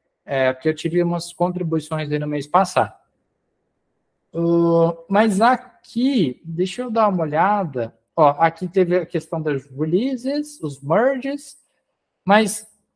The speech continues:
eu tenho um lugar aqui, eu acho que aqui é a parte de contribuidores, tá? Olha só que interessante.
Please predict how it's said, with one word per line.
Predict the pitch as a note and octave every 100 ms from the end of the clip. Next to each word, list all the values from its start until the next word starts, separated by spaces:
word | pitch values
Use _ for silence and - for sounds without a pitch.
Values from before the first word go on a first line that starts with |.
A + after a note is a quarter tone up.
| _
eu | F#3+ F#3+
tenho | B3+ D#4
um | E4
lugar | B3 F3 E3+ D#3+
aqui, | C3+ - - A3 G3+ - _ _ _ _ _ _ _ -
eu | E3
acho | F#3 -
que |
aqui | G3 -
é |
a | G3+
parte | G3 G3 G3 -
de | F#3+
contribuidores, | F#3+ G3 F#3+ F3 F#3 G3 D#3+ C3 A2+ G#2+
tá? | C3 A#2+ - _ _ _ _ _
Olha | - G#3+
só | C4+ B3 A3+
que | A3
interessante. | G3+ G3 F#3+ E3 A#2+ A2 -